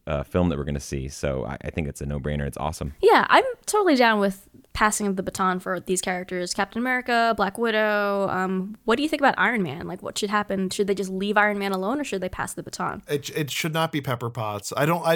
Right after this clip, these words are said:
Speaker 3: I've just, I'm not a rescue fan from the comics.
Speaker 2: I agree.
Speaker 3: I think it's fine to just not have an Iron, we have War Machine, you know?
Speaker 2: Yeah. Mm-hmm.
Speaker 3: I, I don't know. We don't need an Iron Man character.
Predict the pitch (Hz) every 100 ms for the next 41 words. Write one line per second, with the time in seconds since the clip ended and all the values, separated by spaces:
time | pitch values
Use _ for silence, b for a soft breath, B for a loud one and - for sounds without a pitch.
0 | 165 151 160 - 131 135 156 139 123 -
1 | 127 120 123 120 120 117 117 _ - 113
2 | 110 110 110 107 104 - - - - 202
3 | 190 110 - 139 143 185 - 202 - -
4 | 151 180 170 135 123 127 127 127 127 117
5 | _ 131 135 123 127 147 139 160 185 180
6 | 131 214 196 160 156 175 185 180 - -
7 | 139 143 160 294 - _ _ _ - 254
8 | 370 135 - 147 127 113 143 170 131 113
9 | 104 95 95 98 - 92 90 92